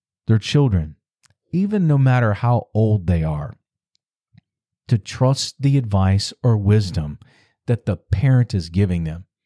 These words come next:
Sometimes we begin and find ourselves over-explaining a lot of things, don't we?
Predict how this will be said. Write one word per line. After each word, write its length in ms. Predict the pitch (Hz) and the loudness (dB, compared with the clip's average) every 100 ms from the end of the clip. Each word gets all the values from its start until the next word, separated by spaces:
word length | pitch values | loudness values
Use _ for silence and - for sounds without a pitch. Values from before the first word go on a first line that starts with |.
| _ _ _ _ _ _ _ _ | _ _ _ _ _ _ _ _
Sometimes 600 | - - 170 180 175 127 | -14 -12 -4 0 2 2
we 200 | 113 120 | 4 2
begin 720 | 107 95 104 117 127 101 90 98 _ _ _ _ | 2 0 0 2 2 2 -2 -6 _ _ _ _
and 160 | - 98 | -12 -4
find 260 | 156 190 185 | -2 0 2
ourselves 540 | 139 - 147 123 113 - - | 0 0 0 -2 -6 -10 -2
over-explaining 1080 | 143 156 139 117 92 - - 120 123 117 92 | 2 2 2 0 -2 -10 -4 2 2 2 0
a 80 | 87 | 0
lot 180 | 87 | 0
of 80 | 85 | 0
things, 320 | - 85 85 | -2 -2 0
don't 220 | 82 101 76 | 0 0 -2
we? 240 | 69 | -12